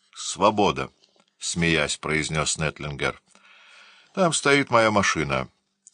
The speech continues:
Скажи, куда тебя отвезти». Шрелла перешёл через улицу вместе с Нетлингером, но когда шофёр распахнул перед ним дверцу машины, он вдруг заколебался.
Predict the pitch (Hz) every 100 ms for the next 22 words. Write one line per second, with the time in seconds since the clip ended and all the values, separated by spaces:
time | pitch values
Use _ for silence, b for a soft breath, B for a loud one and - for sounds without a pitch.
0 | _ - - 104 101 139 - 101 107 101
1 | 90 87 85 - 78 - - 64 - _
2 | _ _ _ _ _ _ _ _ - -
3 | 87 90 82 - 85 82 - 82 80 80
4 | 80 76 85 80 - 76 76 76 - 73
5 | - 85 90 107 107 117 120 117 B B
6 | B B B 85 95 92 104 101 107 101
7 | 117 98 - _ _ b b - 78 -
8 | 90 85 104 104 - 87 82 98 87 71
9 | 185 - - 71 139 127 139 135 - _
10 | b b b b _ - 95 98 82 85
11 | 82 80 - 82 76 73 67 -